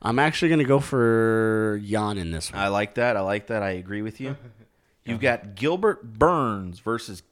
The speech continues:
Speaker 2: Khamzat Chimaev.
Speaker 1: I am going to go for the one that mispronounced his name.
Speaker 2: Yeah.
Speaker 1: And his name is Khamzat Chimaev.
Speaker 3: <laughs> Same.
Speaker 1: And I'm gonna go after Khamzat. And the way I feel about Khamzat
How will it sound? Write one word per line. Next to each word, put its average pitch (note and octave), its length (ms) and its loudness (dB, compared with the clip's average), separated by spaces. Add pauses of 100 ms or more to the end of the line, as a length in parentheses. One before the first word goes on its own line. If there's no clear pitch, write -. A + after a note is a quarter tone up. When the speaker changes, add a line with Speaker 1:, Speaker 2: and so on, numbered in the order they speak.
Speaker 2:
Khamzat D#3+ 640 -6 (420)
Chimaev. G#2 540 -4 (180)
Speaker 1:
I A#2 200 2
am A#2 140 0
going B2 380 0
to B2 160 -2
go A#2+ 200 4
for A#2 120 -6
the G#2+ 80 -4
one A#2 280 0
that G#2+ 200 -2
mispronounced A2+ 640 -2
his G#2+ 120 -4
name. A#2+ 280 -2
Speaker 2:
Yeah. A2 200 0
Speaker 1:
And A#2 200 2
his A2 100 0
name A2+ 320 0
is G2+ 140 -2
Khamzat D3+ 720 0
Chimaev. C3+ 540 0 (180)
Speaker 3:
<laughs> - 160 -8
Same. A#2 320 2
Speaker 1:
And A2 100 2
I'm B2+ 220 4
gonna A#2+ 140 2
go A#2+ 160 4
after A2+ 240 0
Khamzat. D#3 560 0 (160)
And A2+ 640 0
the G2+ 80 -2
way C3 180 4
I D3 60 4
feel D#3 200 0
about C#3 200 2
Khamzat C#3+ 580 0